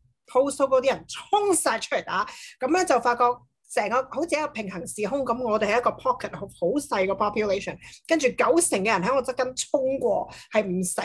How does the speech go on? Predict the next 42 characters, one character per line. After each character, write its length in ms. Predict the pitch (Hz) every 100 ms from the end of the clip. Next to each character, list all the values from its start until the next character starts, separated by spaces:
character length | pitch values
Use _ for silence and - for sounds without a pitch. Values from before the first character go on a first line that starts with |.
| 220 302
審 300 | 311 240 277
查 240 | 208 165
成 180 | - 180
嘅。 80 | 185
總 160 | 196 190
之 80 | 262
係 200 | 254 - _ - - -
Scarborough， 720 | - - 311 - 202 175 - - -
你 80 | 233
show 300 | 254 - 285
個， 100 | 262 233 -
呃， 240 | 220 196 180 233
呃， 240 | 190 185
你 60 | 196
個 80 | 240
valid， 320 | 247 247 247 -
呃， 200 | 240 196
你 120 | 185 208
個 120 | 220 _ _ _ _ -
driver's 260 | 294 294
license 260 | 539 277 214
上 140 | 190
面 120 | 190 185
有 60 |
你 120 | 202
地 120 | 196 190
址 120 | 196
就 120 | 202
過 180 | 175 185
得， 140 | 214 - - -
又 80 | 233
或 60 | 220
者 160 | 247 285
你 60 | 247
show 200 | 240 294
到 160 | - 233
你 60 | 240
喺 220 | 208 240
Scarborough 380 | - 302 294 180
度 120 | 196
做 180 | 190 185
嘢 420 | 180 185 175 196